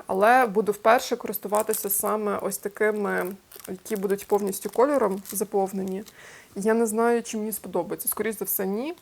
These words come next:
Бо є в мене, я брала таку лінійку, е, різнобарвну, більш таку яскраву. Е, то вона, знаєте, прям забиває текст, нічого не видно. Ще в цей раз я взагалі таких ніде не бачила стікерів. Ось такі.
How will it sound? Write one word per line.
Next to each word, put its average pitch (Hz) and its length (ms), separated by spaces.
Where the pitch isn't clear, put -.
Бо 202 260
є 214 300
в 226 100
мене, 214 340
я 208 500
брала 196 400
таку - 220
лінійку, 196 760
е, 180 240
різнобарвну, 208 680
більш 190 220
таку - 180
яскраву. 202 720
Е, 185 200
то 196 160
вона, 214 340
знаєте, 196 640
прям 190 440
забиває 190 760
текст, - 420
нічого 196 280
не 202 120
видно. 185 400
Ще - 200
в 269 60
цей 214 200
раз 208 280
я 233 80
взагалі 226 420
таких 202 320
ніде 202 220
не 196 80
бачила 185 720
стікерів. 233 560
Ось 220 180
такі. 202 480